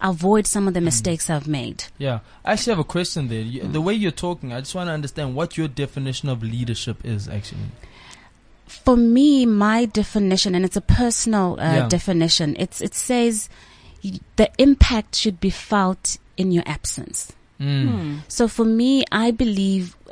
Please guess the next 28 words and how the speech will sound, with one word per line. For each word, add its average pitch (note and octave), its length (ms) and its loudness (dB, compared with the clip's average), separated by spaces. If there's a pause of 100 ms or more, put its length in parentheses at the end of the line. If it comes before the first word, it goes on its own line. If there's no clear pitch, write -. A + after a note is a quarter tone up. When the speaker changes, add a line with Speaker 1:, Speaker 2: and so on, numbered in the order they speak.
(200)
Speaker 1:
i-, A#3+ 180 -2
in, A#3 180 2 (120)
i-, A3+ 140 2
irrespective A3+ 720 0
of F#3 160 -2
what F#3 140 2
it F3+ 100 -2
is E3+ 220 2
that E3 240 -4
you're D#3+ 60 0
doing, D3 380 -2 (180)
Speaker 2:
Yeah. C3+ 340 -2
Speaker 1:
if A3 240 4
you G3+ 160 2
come - 300 4
into B3 300 0
a F#3 60 2
place, - 680 -2
I F#3+ 100 -2
can G3+ 180 -2
have G3+ 140 0
a G3 40 0
conversation G#3 800 0
with F3+ 180 -2
you F3 80 -4
for F3 160 -4
five F3+ 380 -4
minutes. D#3+ 480 -4